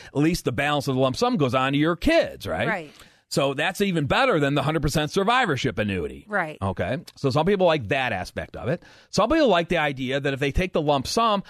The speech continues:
Speaker 1: they don't have to start taking it out right now.
Speaker 2: Mm-hmm.
Speaker 1: Okay. They can defer it. In other words, it's not, they're not locking anything. They're rolling it to an I R A, right?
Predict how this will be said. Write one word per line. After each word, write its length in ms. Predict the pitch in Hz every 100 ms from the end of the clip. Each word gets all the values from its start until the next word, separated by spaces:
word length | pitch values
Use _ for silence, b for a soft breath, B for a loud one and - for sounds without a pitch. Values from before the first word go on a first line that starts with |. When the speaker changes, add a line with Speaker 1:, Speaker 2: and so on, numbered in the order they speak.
| B
Speaker 1:
they 100 | 170
don't 200 | 170 190
have 240 | - 233 254
to 80 | 254
start 240 | 175 170
taking 360 | - 160 185 180
it 60 |
out 200 | 135 147
right 240 | 170 190 214
now. 420 | 285 226 87 - _ _ _ _ -
Speaker 2:
Mm-hmm. 360 | 220 208 208 240 349 -
Speaker 1:
Okay. 340 | 107 98 131 - B -
They 160 | 139
can 140 | 143 180
defer 340 | 214 320 302
it. 140 | 98 -
In 140 | 131
other 120 | 127
words, 160 | 135 135
it's 140 | 139
not, 340 | 151 165 135 147
they're 120 | 151
not 200 | 165 165
locking 400 | 139 156 - 160
anything. 360 | 156 175 240
They're 100 | 131
rolling 400 | 127 113 143 202
it 80 | 208
to 120 | 165
an 60 | 156
I 200 | 143 117
R 120 | 120
A, 240 | 226 180 131
right? 220 | 107 165